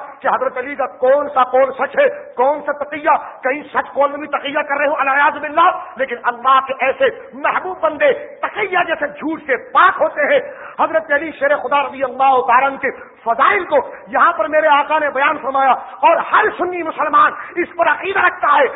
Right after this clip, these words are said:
کہ جو علی سے محبت نہیں کرتا اس کا ایمان کامل نہیں ہے۔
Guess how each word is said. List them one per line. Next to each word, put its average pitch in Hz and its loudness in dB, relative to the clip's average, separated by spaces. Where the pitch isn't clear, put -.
کہ 339 -2
جو 330 0
علی 370 -4
سے 320 0
محبت 302 -2
نہیں 330 -2
کرتا 269 2
اس 277 -10
کا 254 -2
ایمان 233 2
کامل 233 -2
نہیں 339 2
ہے۔ - -12